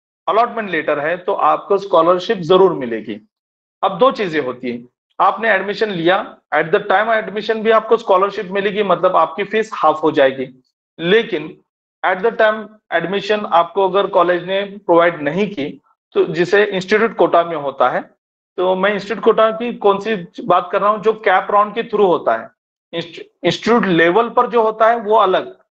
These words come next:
वहां पर आपको scholarship नहीं मिलती, क्योंकि वहां पर आपका जो allotment letter होता है वो,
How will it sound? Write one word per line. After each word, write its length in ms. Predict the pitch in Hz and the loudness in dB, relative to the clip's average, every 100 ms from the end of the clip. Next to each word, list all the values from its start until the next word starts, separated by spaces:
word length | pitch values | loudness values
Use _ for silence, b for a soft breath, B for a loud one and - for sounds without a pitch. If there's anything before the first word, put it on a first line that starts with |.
| 151 | -6
वहां 260 | 156 180 | 0 0
पर 140 | 185 208 | 2 0
आपको 240 | 196 214 | 0 -4
scholarship 480 | 202 202 190 185 208 | 0 0 0 -2 -6
नहीं 280 | 170 170 185 | -2 -2 0
मिलती, 340 | 170 135 196 | -2 -2 -2
क्योंकि 300 | 190 175 180 | 0 0 2
वहां 260 | 175 156 160 | 2 2 2
पर 380 | 185 214 - _ _ - | 2 0 -2 _ _ -4
आपका 280 | 165 165 190 | -2 -2 -2
जो 120 | 202 | -2
allotment 520 | - 156 180 196 214 | 0 0 0 -6 -6
letter 240 | 175 170 170 | -6 -2 -2
होता 340 | 147 139 151 | -2 -2 -2
है 240 | 160 180 156 | -2 -6 -8
वो, 380 | 165 214 - | -6 -6 -8